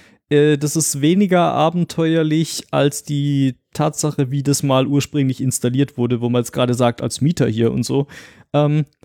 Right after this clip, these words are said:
naja, der, der Mensch, der, der, der, des Providers, äh, der, der Techniker des, äh, des Internet-Providers ist hier irgendwie angekommen, hat gemeint, "Ja, pf, hier, hier, bei euch liegt jetzt ja noch kein Glasfaser im Haus."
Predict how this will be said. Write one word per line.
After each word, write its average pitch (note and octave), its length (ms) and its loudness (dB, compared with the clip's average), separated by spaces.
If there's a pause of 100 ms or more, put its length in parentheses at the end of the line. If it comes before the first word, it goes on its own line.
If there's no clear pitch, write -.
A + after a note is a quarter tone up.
(160)
naja, D3+ 220 4
der, E3 100 4
der D#3 160 0
Mensch, D3 280 0
der, C#3+ 180 2
der, C3+ 640 2
der, C3+ 220 -4 (260)
des C#3 240 -2
Providers, C#3 800 0
äh, C3 260 2
der, C3 180 -2
der B2+ 200 0
Techniker D3 400 0
des, - 180 -6
äh, B2+ 540 0 (260)
des C#3 320 -6
Internet-Providers C3 960 0
ist - 160 -6
hier C#3 240 0
irgendwie C3 380 -2
angekommen, E3+ 580 0
hat D#3+ 140 -2
gemeint, C#3 260 -2
"Ja, F3+ 180 2
pf, - 180 -10
hier, C#3+ 220 2
hier, D#3 600 0 (140)
bei C#3 180 0
euch D#3 180 0
liegt - 240 -2
jetzt D3 180 -2
ja C#3 140 0
noch C#3 140 -2
kein C3+ 180 -2
Glasfaser C3 560 0
im A#2 140 -2
Haus." A#2 420 -6